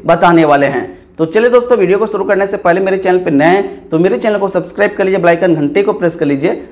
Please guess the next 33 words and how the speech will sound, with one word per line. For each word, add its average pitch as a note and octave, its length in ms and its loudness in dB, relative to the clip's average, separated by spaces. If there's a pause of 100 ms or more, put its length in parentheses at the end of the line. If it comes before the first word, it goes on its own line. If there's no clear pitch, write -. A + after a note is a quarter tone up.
(140)
ताकि E3+ 280 2
मेरा A3 160 2
वीडियो F#3 260 -2
को G#3+ 80 -6
नोटिफिकेशन F#3+ 600 -4
सबसे F3 260 -4
पहले E3 240 0
आपके E3+ 140 -4
पास E3 400 0
पहुंच F#3+ 260 -2
पाए। B2 240 -2 (300)
तो D#3+ 80 -2
चलिए G#3+ 240 2
दोस्तों, A3+ 280 0
वीडियो E3+ 260 0
को G#3+ 180 -4 (120)
शुरू F#3 220 -2
करते C#3+ 320 -2
हैं। C#3 480 -4 (320)
दोस्तों, F#3+ 520 2
उसके B3 260 -2
लिए A3+ 120 0
सबसे G#3+ 380 0
पहले F#3 360 2
मोबाइल F#3+ 420 2
का F3 260 4 (120)
प्ले E3+ 240 0
स्टोर F3+ 260 -2
को F3+ 200 -2
ओपन D#3+ 360 -2
कर D#3+ 180 -2
लेना E3+ 340 2
है। D#3+ 420 -2